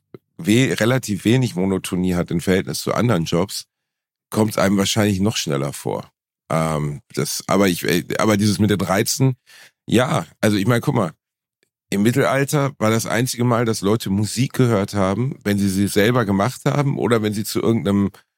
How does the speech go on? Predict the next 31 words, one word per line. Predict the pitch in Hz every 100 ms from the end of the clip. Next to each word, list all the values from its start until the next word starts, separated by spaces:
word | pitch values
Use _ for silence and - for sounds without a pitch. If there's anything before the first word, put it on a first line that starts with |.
| -
Markt, | 92 95 107 107 -
Volksfest, | - 107 117 - 113 101
sonst | 113 131 127
was | 107
gegangen | 98 90 101
sind, | 101 110 92
da | 104
jemand | 107 107 -
Musik | 110 107 -
gemacht | 85 73 -
hat. | 65
Das | 95 -
war, | 113 117 - _ _ - -
hier | - 117
hört | 113 95
man | 107
Musik. | 107 98 98
Es | -
gab | 110
gar | - -
keine | 104
Möglichkeit, | 98 139 139 - 98 85 - _ - -
Musik | 101 113 107 127 -
aus | 98 -
der | 101
Konserve | 101 87 90 87 76
zu | -
hören. | 71 57 - _ - - -
Dann | 98 113
gab's | 113 - -
irgendwann | 123 123 110 110 107